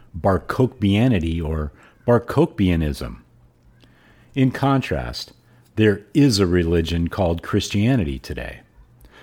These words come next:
the largest religion in the world, and this crucified Messiah Jesus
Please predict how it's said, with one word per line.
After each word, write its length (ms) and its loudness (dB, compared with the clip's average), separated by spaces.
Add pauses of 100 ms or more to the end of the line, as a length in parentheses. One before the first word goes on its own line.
(120)
the 120 0
largest 520 0
religion 400 2
in 140 0
the 40 -2
world, 460 0 (680)
and 220 -2
this 200 2
crucified 760 0
Messiah 520 2
Jesus 720 0